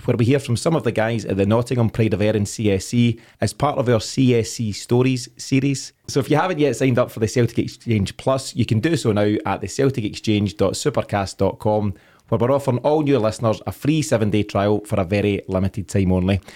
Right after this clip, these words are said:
So to enjoy our exciting new range of shows and to make sure you don't miss any of the action as Celtic start to gather a bit of early season momentum, then visit the celtic exchange dot supercast dot com and start your free trial today. If anyone asks, just tell them I've sent you.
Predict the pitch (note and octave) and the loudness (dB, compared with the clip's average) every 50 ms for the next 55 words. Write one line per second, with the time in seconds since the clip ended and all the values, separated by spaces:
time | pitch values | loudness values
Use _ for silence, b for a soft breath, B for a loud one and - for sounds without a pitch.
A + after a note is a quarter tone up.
0 | B B B B - C3+ - C#3+ C3+ A#2+ F3+ F#3+ F#3+ F#3+ E3+ B2 C3 A#2+ G2+ - | B B B B -2 0 2 2 0 2 2 2 2 2 2 2 0 0 -2 -2
1 | - F3+ D#3+ D3 C3 B2 A2+ A2+ A2+ G#2 G2 - - - A2+ A2+ A2+ G#2 - A2+ | -2 0 2 2 2 2 2 2 0 0 -2 -4 -2 2 2 4 2 2 0 -4
2 | - - A#2+ D3 C#3+ - - B2+ A#2 A2 G#2 A2+ A2 F#2+ G#2 G2+ G2 - - - | -4 -2 0 0 0 -2 -2 0 0 2 2 2 2 2 0 -2 -2 -4 -2 0
3 | C#3+ D#3+ D#3 C#3 F#2+ G#2+ G#2+ G#2+ - B2 - A#2+ A2+ A2+ G2+ - b b b b | 0 2 2 0 0 0 0 0 -2 -2 -2 0 2 2 0 -2 b b b b
4 | - G2 - - B2+ A2+ - G#2+ - - - C#3 D3 D#3+ - - B2+ B2 A#2 A#2+ | -2 -2 0 2 0 0 0 -2 -4 -4 -2 -2 -2 0 0 -2 -2 0 0 0
5 | A2+ G#2 F2 A2 F#2+ G2 F#2 G#2+ G2+ G2 G2 - - A2+ F#2+ G2 F#2+ F#2+ G#2+ A#2 | 0 0 0 -2 -2 -2 0 0 0 0 -2 0 0 2 2 4 4 4 4 2
6 | A2+ - - A#2 G#2+ G2 B B B B B - G#2+ G#2+ F#2+ A#2+ A#2 A#2 G#2 G2 | 2 2 0 0 0 -2 B B B B B -2 0 0 2 0 0 -2 -2 -4
7 | G2+ - - D#3 E3 - C#3 G#2 - - - - - G#2+ G#2 G#2 F2+ F#2+ - G2 | -4 -2 0 0 0 0 -2 -4 -4 -6 -6 -2 0 0 0 0 -2 -2 -2 -2
8 | - - - B2 A2+ - A2 - - A2 G#2+ G#2 - - G2+ G2+ - - - G#2 | -2 -2 -2 -2 -2 -2 -2 -2 -2 -4 -4 -4 -4 -2 -2 -2 -2 -2 -2 0
9 | G2+ G2+ G2+ F#2+ b b b b G#2+ - - - G#2+ G#2 - G2+ G#2+ G#2 - - | 0 0 0 -2 b b b b -4 -4 -2 -2 -2 -2 -2 -2 -4 -4 -2 -2
10 | B2 G#2+ - - - G2+ G2+ G2+ F#2+ - - E2+ F#2+ F#2+ G2 F2+ B B B B | -2 -2 0 0 0 0 0 0 -2 -2 -2 0 0 0 0 0 B B B B
11 | B - - A#2 A2+ G#2+ G2 F#2+ G2 G2 - - - - - F#2+ - - G#2 F#2+ | B -4 -2 0 0 2 2 0 0 -2 -2 -6 -8 -4 -4 -4 -2 0 0 0
12 | F#2 F2+ E2 D#2 - - - G2 F2 - G#2 | 0 0 -2 -4 -4 -2 -2 -2 0 0 -4